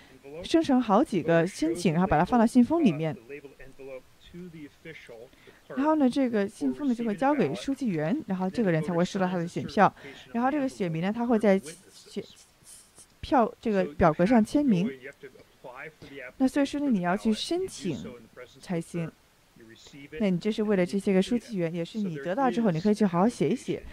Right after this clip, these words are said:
所以的确是有一个建议，有，有一个申请。而也是，这也是执行了十，十一年了，一直以来都是这么干的。那没有人曾经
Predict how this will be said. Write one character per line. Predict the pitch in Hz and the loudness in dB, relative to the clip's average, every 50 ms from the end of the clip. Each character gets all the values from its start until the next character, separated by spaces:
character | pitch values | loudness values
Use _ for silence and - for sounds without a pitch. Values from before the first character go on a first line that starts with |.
| - - - - - | -18 -20 -20 -4 0
所 | - 262 | 0 2
以 | |
的 | 226 208 208 | 4 4 4
确 | - - 349 | 6 6 6
是 | 311 - - 247 | 6 6 2 2
有 | 214 180 156 143 139 | 4 4 2 2 -2
一 | 156 | -4
个 | 190 - 220 196 175 165 185 - - _ _ _ _ _ _ _ _ - 147 - - - 113 117 117 123 127 131 131 | 0 4 6 6 6 6 4 -2 -10 _ _ _ _ _ _ _ _ -20 -20 -20 -20 -20 -20 -20 -20 -20 -20 -18 -4
建 | - 339 311 240 | 0 4 4 6
议， | 202 190 175 160 123 117 107 - - - | 4 4 2 -2 -2 -6 -12 -20 -8 2
有， | - 208 - | 2 2 4
有 | - 196 180 175 | 6 6 6 6
一 | 175 190 | 6 6
个 | 254 254 | 4 4
申 | - - 302 320 | 4 2 -2 -4
请。 | 320 - - 165 127 - - _ _ _ _ _ - 123 127 117 110 110 - 123 113 120 127 135 131 123 113 113 117 117 113 113 110 107 127 117 _ _ _ 120 107 110 110 _ _ 107 98 - - - _ 104 101 101 _ _ _ _ - 110 104 98 98 - _ _ _ _ - | -2 -4 -4 -4 -6 -6 -12 _ _ _ _ _ -18 -18 -18 -18 -20 _ -20 -20 -20 -18 -18 -18 -18 -20 -20 -20 -20 -20 -20 -20 -20 -20 -20 -20 _ _ _ -20 -20 -20 -20 _ _ -20 -20 -20 -20 -20 _ _ -20 -20 _ _ _ _ -20 -20 -20 -20 -20 -20 _ _ _ _ -8
而 | 180 202 | -4 -4
也 | 214 180 175 | -2 -4 -4
是， | - - 202 196 | -2 -4 -2 2
这 | - 208 | 4 4
也 | 180 | 4
是 | - 196 | 4 0
执 | 185 - 190 190 | -2 0 -2 0
行 | 190 226 208 | 2 4 4
了 | 185 | 4
十， | 190 - - - 196 - | 2 0 -4 -8 -8 -10
十 | - - 208 | -8 -6 0
一 | 214 247 277 277 | 2 4 4 4
年 | 254 196 147 131 160 | 4 4 2 2 -2
了， | 175 - | -2 0
一 | 190 240 | 0 0
直 | - 190 | 2 2
以 | 180 175 | 2 4
来 | 165 147 147 | 4 2 2
都 | - 208 | 2 2
是 | 247 220 | 2 2
这 | - 185 | 0 0
么 | 165 151 | 0 0
干 | - 175 165 156 147 | 0 0 0 0 0
的。 | 143 123 - - - - 156 156 156 143 143 143 - - - 403 381 | -2 -6 -8 -12 -18 -18 -18 -18 -18 -18 -18 -20 -20 -20 -12 -2 2
那 | 254 254 | 4 6
没 | 233 220 269 349 | 6 6 6 4
有 | 349 254 196 | 4 4 2
人 | 180 175 170 165 170 190 - - _ - - - - _ _ - - - | 0 -2 -4 -6 -6 -10 -12 -16 _ -20 -20 -20 -20 _ _ -20 -20 -18
曾 | - - 185 175 185 208 | -6 0 2 4 4 4
经 | 214 226 226 233 240 | 4 4 4 4 2